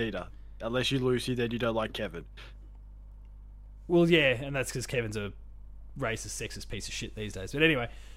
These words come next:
Speaker 2: um, that's, that's a whole other off-topic
Speaker 1: That's a
Speaker 2: thing.
Speaker 1: different story, nah.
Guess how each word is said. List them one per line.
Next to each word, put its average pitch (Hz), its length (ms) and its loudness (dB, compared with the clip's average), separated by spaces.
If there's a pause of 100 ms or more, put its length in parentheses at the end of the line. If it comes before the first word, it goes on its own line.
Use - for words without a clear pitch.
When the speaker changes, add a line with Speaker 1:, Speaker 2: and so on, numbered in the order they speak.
(140)
Speaker 2:
um, 156 500 4 (240)
that's, 143 320 -4
that's 131 200 0
a 113 40 -2
whole 117 320 4
other 113 160 4
off-topic 107 440 -2
Speaker 1:
That's 110 120 -2
a 117 40 -2
Speaker 2:
thing. 113 80 -4
Speaker 1:
different 107 340 -6
story, 104 300 -2
nah. 95 220 -2